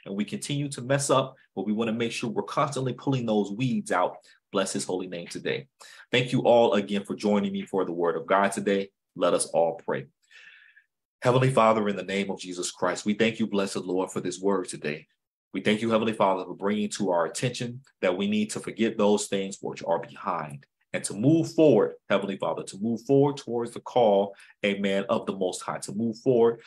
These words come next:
towards our upward call in Christ Jesus. So we thank you today, Lord, for your manifestation. We thank you today, Lord, for your, uh, salvation. We want to pray today over every single man, woman, and child that was in attendance today,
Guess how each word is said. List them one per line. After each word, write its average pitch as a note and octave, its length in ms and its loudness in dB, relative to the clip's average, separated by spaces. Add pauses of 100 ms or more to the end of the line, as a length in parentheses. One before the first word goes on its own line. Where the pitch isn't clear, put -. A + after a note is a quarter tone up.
(220)
towards A2+ 300 2
our G2 360 0
upward D3 380 2
call G2+ 360 2
in G#2+ 180 -6
Christ F#2+ 360 -6
Jesus. E2+ 460 -14 (160)
So - 160 2
we G#2+ 120 6
thank D3 260 0
you D#3 60 -2
today, B2 280 2
Lord, A2+ 300 2
for G#2+ 60 -2
your F#2+ 160 -6
manifestation. B2+ 760 -2 (400)
We - 80 -8
thank A#2 240 0
you - 60 -10
today, G#2+ 280 0
Lord, A2+ 320 2 (140)
for G#2+ 240 -2
your, G2 420 -4
uh, F#2 240 -6
salvation. G2 680 0
We F#2 100 -4
want D#3+ 220 4
to C#3+ 40 2
pray C#3 220 4
today A2+ 220 0
over F#2+ 180 0
every C3 300 0
single B2 320 -6
man, A2 240 -2
woman, A2 200 -2
and A2 80 -6
child D#2+ 540 -4 (380)
that G#2 160 4
was F#2+ 160 2
in A2+ 80 2
attendance B2 440 -4
today, B2 460 2